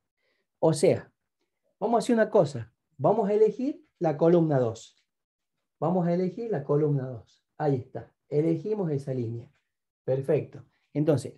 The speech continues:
¿cómo se saca el determinante? Y les dije, es la suma, la suma de los productos de cada elemento que ocupa, que ocupa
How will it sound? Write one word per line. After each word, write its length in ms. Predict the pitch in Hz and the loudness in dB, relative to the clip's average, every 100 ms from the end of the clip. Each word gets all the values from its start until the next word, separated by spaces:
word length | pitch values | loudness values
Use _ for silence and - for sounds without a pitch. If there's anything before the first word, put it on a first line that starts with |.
| _ | _
¿cómo 300 | - 349 226 | -2 0 0
se 100 | - | -2
saca 360 | 135 147 143 123 | -2 -2 -2 -4
el 80 | 117 | -4
determinante? 720 | 123 120 120 123 117 107 _ - | -4 -4 -2 -2 -4 -8 _ -14
Y 80 | 113 | -12
les 160 | 104 | -2
dije, 360 | 160 202 - - _ _ _ _ _ - | 0 -2 -6 -20 _ _ _ _ _ -2
es 200 | 151 147 | 2 4
la 200 | 139 139 | 2 0
suma, 640 | - 330 269 180 220 294 _ _ _ _ _ _ _ | -2 2 2 2 0 -4 _ _ _ _ _ _ _
la 220 | 139 113 | -10 -10
suma 600 | 110 233 208 147 190 277 _ _ _ _ _ _ _ _ _ _ _ | -4 2 4 4 0 -4 _ _ _ _ _ _ _ _ _ _ _
de 340 | - 185 359 370 | -10 0 4 6
los 240 | 302 247 - | 6 2 2
productos 960 | 190 208 220 247 143 - 175 214 - _ _ _ _ - | 6 6 6 4 2 -2 -2 -2 -10 _ _ _ _ -2
de 400 | 147 143 127 - _ | 4 4 2 -8 _
cada 340 | - 302 294 226 | 4 4 6 4
elemento 540 | 220 233 214 139 127 | 4 2 0 -2 -4
que 100 | 139 | -2
ocupa, 460 | 147 202 196 143 - | 0 2 2 0 -6
que 120 | - | -2
ocupa 460 | 160 196 156 - - | 0 0 -2 -4 -10